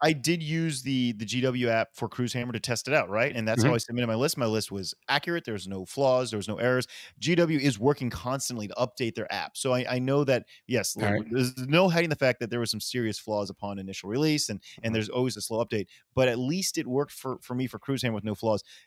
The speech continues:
Speaker 1: Seth, you do have a good point, though. You wanna be able to mine that data. I am not a technical programmer kinda guy. How quickly capable is it?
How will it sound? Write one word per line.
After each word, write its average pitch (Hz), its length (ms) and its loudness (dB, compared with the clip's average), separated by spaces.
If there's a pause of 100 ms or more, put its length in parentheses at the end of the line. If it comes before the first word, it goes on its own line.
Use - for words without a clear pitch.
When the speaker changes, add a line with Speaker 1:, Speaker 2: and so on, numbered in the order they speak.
(120)
Speaker 1:
Seth, 147 280 2
you 139 100 -2
do 151 100 4
have 147 120 6
a - 20 -4
good 120 140 0
point, 147 160 -2
though. 113 60 0
You 120 140 2
wanna 135 180 2
be 123 80 2
able 113 120 2
to 107 80 -8
mine 113 460 -2
that 104 140 -4
data. 120 200 0 (260)
I 165 160 6
am 143 120 2
not 131 180 4
a 110 160 0
technical 117 500 -2
programmer 113 380 0
kinda 107 160 -4
guy. 117 240 4
How 151 320 0 (140)
quickly 147 640 -2 (180)
capable 135 680 0
is 135 160 -2
it? 147 160 0